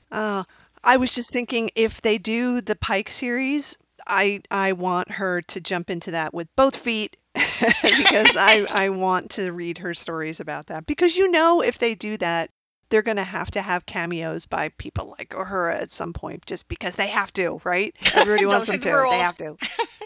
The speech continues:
Speaker 2: Well, um, she, she also points, tells me that at one point she had her very own troll. <laughs>
Speaker 1: <gasps> Oh, my
Speaker 2: And she
Speaker 1: goodness.
Speaker 2: says, "He or she criticized the way I spackled the T O S movies,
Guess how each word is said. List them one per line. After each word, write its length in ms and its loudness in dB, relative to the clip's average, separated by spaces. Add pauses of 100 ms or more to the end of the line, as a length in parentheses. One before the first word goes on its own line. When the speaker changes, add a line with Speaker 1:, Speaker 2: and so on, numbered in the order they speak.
(160)
Speaker 2:
Well, 380 2
um, 280 -4 (540)
she, 580 -2
she 160 0
also 340 -2
points, 420 -2 (260)
tells 320 -4
me 120 -10 (300)
that 140 -2
at 180 -12
one 260 -2
point 300 -2
she 220 -2
had 160 -2
her 120 -2
very 360 -4
own 220 0
troll. 760 2
<laughs> 80 -16 (140)
Speaker 1:
<gasps> 440 -2 (260)
Oh, 60 -2
my 140 -6
Speaker 2:
And 80 -4
she 260 -2
Speaker 1:
goodness. 380 -2
Speaker 2:
says, 220 -2 (280)
"He 240 -4
or 100 -4
she 260 -2
criticized 680 -4
the 40 -8
way 160 -6
I 120 -4
spackled 580 -4
the 100 -10
T 220 -6
O 120 -6
S 240 -4
movies, 420 -4